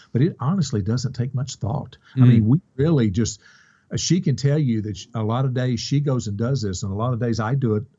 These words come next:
Speaker 1: on my O A end. We really don't even think about it. We have
Speaker 2: Mm.
Speaker 1: all our tools set up. We know what we're doing, and it literally is just like a job, like mowing the yard or something. I mean, you can just do it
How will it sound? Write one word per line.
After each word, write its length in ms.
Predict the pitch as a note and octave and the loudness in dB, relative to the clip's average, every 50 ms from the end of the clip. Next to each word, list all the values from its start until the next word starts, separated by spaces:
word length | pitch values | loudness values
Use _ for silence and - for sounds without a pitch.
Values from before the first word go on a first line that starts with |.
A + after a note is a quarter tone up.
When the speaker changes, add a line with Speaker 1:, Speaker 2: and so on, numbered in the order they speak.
| _ | _
Speaker 1:
on 160 | - A2 G2+ | -6 -6 -4
my 140 | G2 G2 G2 G#2 | -4 -6 -4 -2
O 180 | A2+ G#2+ G#2 G#2+ | -2 0 0 0
A 60 | A#2+ | 0
end. 340 | C#3 B2+ G#2 G2 F#2+ F#2 F2 - _ _ | 0 0 0 0 -2 -4 -6 -8 _ _
We 180 | - C#3 F#3 F#3+ | 0 2 2 4
really 300 | C#3+ C3 C3+ C3+ C3 A#2 | 2 2 2 2 2 0
don't 220 | G#2+ A2+ A#2 B2 | 0 0 -2 -2
even 160 | A#2+ G#2 G2+ | -2 -4 -4
think 300 | F2+ - - C#3 D3+ D3+ | -8 -4 -2 -2 -2 0
about 280 | - F#2 F2+ D#2+ D#2 - | -2 -4 -4 -6 -8 -8
it. 100 | - - | -6 0
We 120 | G#2+ C3 | 2 4
have 160 | B2+ G#2+ G#2 G2 | 4 4 4 4
Speaker 2:
Mm. 20 | |
Speaker 1:
all 140 | G2 - A2 | 2 2 0
our 120 | A2 G#2+ | -2 -2
tools 460 | - - - D3 D3+ E3+ F3 D3 C#3 | -4 -2 0 2 2 4 2 0 0
set 180 | - D3+ C#3+ C#3+ | -2 -2 0 0
up. 260 | D3+ D3 D3+ D3 - _ _ - - _ _ _ | 0 -2 -2 -4 -8 _ _ -20 -20 _ _ _
We 100 | - A2+ | -4 -2
know 160 | G#2 A#2 C3 | 0 2 2
what 200 | C#3+ D3 C#3+ D3 | 2 2 2 0
we're 120 | A2+ A#2 A2+ | -4 -6 -4
doing, 340 | A2 C3 C3 C3+ C#3+ C#3 | -2 0 2 2 2 0
and 80 | G#2+ A2+ | 0 0
it 140 | C#3+ C3+ C#3+ | -2 0 0
literally 460 | C#3 C3+ E3 F#3 D#3 B2+ A#2+ A#2 A2+ | 0 0 2 0 0 -2 0 0 -2
is 100 | G#2+ G2 | -2 -2
just 220 | - C3+ B2+ B2+ | -4 -4 -4 -4
like 180 | B2+ A#2 A#2 - | -4 -6 -6 -6
a 60 | G2 | -8
job, 420 | F2 F#2 A2 A2 B2+ C#3+ B2 G#2 G2 | -6 -4 -4 -2 -2 -2 -2 -2 -2
like 320 | G#2+ G#2+ G#2+ G#2 - - _ _ _ _ _ _ _ _ _ - | -4 -4 -4 -6 -8 -12 _ _ _ _ _ _ _ _ _ -2
mowing 240 | B2+ C3+ D3+ D#3+ | 0 2 2 2
the 60 | D3+ C3+ | 2 2
yard 280 | B2+ B2 C3+ C#3+ A#2+ | 0 0 0 -2 -2
or 60 | G#2 | -4
something. 400 | F#2+ - - G#2+ F2+ - G#2 G2 | -6 -6 -8 -8 -8 -8 -8 -8
I 80 | G#2+ A#2+ | -6 -6
mean, 180 | B2 B2 A2+ G#2+ | -4 -4 -4 -2
you 140 | B2+ D#3+ | -2 -2
can 140 | D3+ - B2 | -2 -2 -4
just 240 | A#2 B2 A#2 - G#2+ | -4 -4 -6 -6 -2
do 180 | G#2+ C3 C#3 C#3 | 0 2 2 2
it 140 | A#2 - | 0 -4